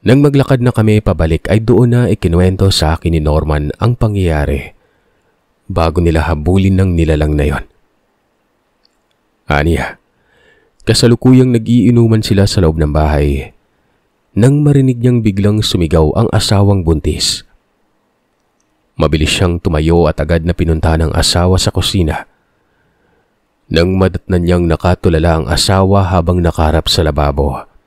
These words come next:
ay nag-aalalang tinanong niya ito kung ano ang nangyayari nun.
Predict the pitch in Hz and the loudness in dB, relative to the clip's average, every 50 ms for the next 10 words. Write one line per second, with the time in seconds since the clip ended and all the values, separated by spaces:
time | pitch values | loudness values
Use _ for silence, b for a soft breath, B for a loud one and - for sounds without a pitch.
0 | _ _ _ _ _ _ _ _ _ - b b b b b b b - 101 107 | _ _ _ _ _ _ _ _ _ -20 b b b b b b b 0 0 2
1 | 104 104 101 - - 113 131 143 - 104 127 120 117 117 117 113 117 - - 98 | 2 2 0 0 0 0 0 0 2 2 2 2 2 2 0 0 -2 -2 0 0
2 | 82 76 76 80 82 82 82 73 73 - - 82 76 73 - - - 127 120 - | 0 0 0 0 0 0 0 0 0 0 0 0 0 -2 -4 -4 -2 -2 0 0
3 | 107 120 120 123 123 - - 113 110 104 101 98 92 90 82 80 78 78 76 71 | 0 2 2 2 2 2 0 0 0 0 0 0 0 0 0 0 0 0 0 0
4 | 76 71 71 71 | -2 -2 -4 -4